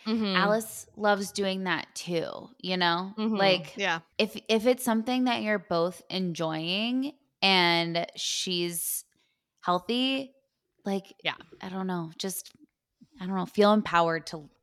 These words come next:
Speaker 2: to listen to your own gut and not
Speaker 1: Yeah.
Speaker 2: what all the, the voices are saying.
Speaker 3: For sure.
Speaker 1: Yeah.
Speaker 3: I feel like for me, we touched on, but, um, just succumbing to the playtime and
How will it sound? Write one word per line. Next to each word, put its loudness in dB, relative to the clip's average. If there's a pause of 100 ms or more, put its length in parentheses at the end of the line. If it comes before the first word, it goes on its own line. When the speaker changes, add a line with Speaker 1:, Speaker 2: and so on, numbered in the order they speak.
(120)
Speaker 2:
to -8
listen -8
to -10
your -6
own -8
gut -8
and -8
not -6
Speaker 1:
Yeah. 0 (100)
Speaker 2:
what -8
all -4
the, -4 (840)
the -20
voices -8
are -8
saying. -8
Speaker 3:
For -6
sure. -8
Speaker 1:
Yeah. -6 (840)
Speaker 3:
I -14
feel -4
like -4 (600)
for -6
me, 0 (100)
we -6
touched -2
on, -2
but, -4 (120)
um, -8 (200)
just -2
succumbing -4 (220)
to 0
the -2
playtime -4
and -6